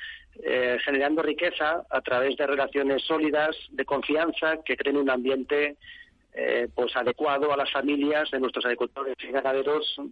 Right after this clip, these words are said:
pues, para seguir en el pueblo, para que quieran seguir viviendo en, aquí en su pueblo.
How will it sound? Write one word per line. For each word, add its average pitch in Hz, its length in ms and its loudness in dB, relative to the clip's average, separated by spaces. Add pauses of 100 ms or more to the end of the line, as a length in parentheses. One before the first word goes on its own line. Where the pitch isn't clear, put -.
pues, 110 180 -2
para 107 240 -2
seguir 120 840 -2
en 113 100 0
el 110 60 -2
pueblo, 143 300 2
para 113 160 -2
que 120 100 -4
quieran 127 280 -4
seguir 131 240 -2
viviendo 117 400 0
en, 131 180 0
aquí 110 280 -2
en 123 60 0
su 117 80 -4
pueblo. 143 340 -2